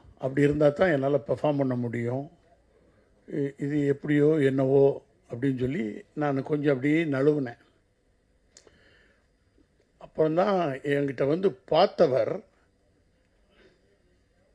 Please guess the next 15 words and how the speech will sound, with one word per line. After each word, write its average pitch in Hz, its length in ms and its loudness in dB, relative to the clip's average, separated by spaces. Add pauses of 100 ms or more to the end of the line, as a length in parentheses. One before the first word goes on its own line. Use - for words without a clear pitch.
(260)
the 151 80 2
entire 175 640 8
ப்ராஜெக்டுடைய 165 800 4
பெரிய 190 380 6
உந்து 190 340 2
சக்தியாக 143 880 0 (960)
யார் 156 460 4
யாரை 196 400 10
எப்படி 170 260 6
எப்படி 185 340 4
கன்வின்ஸ் 165 420 2
பண்ணணும் 143 440 2
அப்படிங்கிறது 151 480 0
பர்ஃபெக்டா 160 480 2
சொல்லி, 131 600 -6